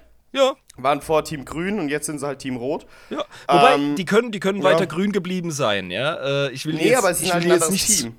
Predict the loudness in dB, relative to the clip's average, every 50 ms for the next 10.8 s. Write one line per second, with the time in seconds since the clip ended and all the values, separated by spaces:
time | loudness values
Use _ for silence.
0 | _ -8 -6 -4 -2 -2 -2 -2 -2 -4 -4 -4 -4 -2 0 0 0 -2 0 0
1 | 0 0 0 -2 -4 -6 -6 -6 -8 _ _ _ _ _ _ _ _ -10 -8 -2
2 | 2 2 2 2 0 -4 -4 -4 -4 -4 -4 -4 -6 -6 -6 -4 -2 -2 0 -2
3 | -2 -4 -4 -6 -6 -6 -4 -2 -2 -2 -2 -2 -4 -4 -6 -8 -14 -18 -20 -20
4 | -20 -14 _ -4 -2 0 2 0 0 0 0 -2 -4 -4 -4 -2 -2 -2 2 2
5 | 2 0 0 -2 -10 -16 -12 -4 0 0 0 0 0 0 0 0 0 -2 -4 -6
6 | -4 -2 0 2 2 2 2 0 -2 -2 -4 -6 -6 -10 -10 -10 -12 _ _ _
7 | _ _ _ _ _ -4 -4 -4 -2 2 2 2 2 4 2 0 2 2 0 0
8 | -2 -2 -4 -2 -2 0 0 0 0 0 2 0 0 0 0 -2 -4 -4 -4 -2
9 | -2 -2 -2 -2 -2 -4 -4 -4 -4 -4 -6 -6 -2 -2 -2 -2 -2 -4 -10 -8
10 | -6 -6 -6 -6 -6 -14 -18 -16 -12 -10 -10 -8 -10 -12 -12 -16